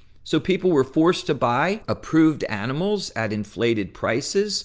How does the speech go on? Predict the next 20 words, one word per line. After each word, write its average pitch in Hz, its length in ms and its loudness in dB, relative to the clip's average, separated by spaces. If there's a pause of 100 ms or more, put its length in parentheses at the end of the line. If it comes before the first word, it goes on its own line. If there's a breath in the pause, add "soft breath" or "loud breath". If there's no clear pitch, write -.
Jewish 156 440 2
males 135 520 0
were 110 420 2
forced 147 440 0
to 123 100 -2
exchange 127 580 -4
their 120 160 -2
money 113 360 -2
to 131 140 -6
be 117 180 0
able 120 240 0
to 117 140 -4
pay 131 360 -2
for 123 180 -2
their 98 300 0 (260 loud breath)
annual 123 460 -2
temple 131 580 -6
tax - 720 -6
with 107 220 -2
an 113 140 -2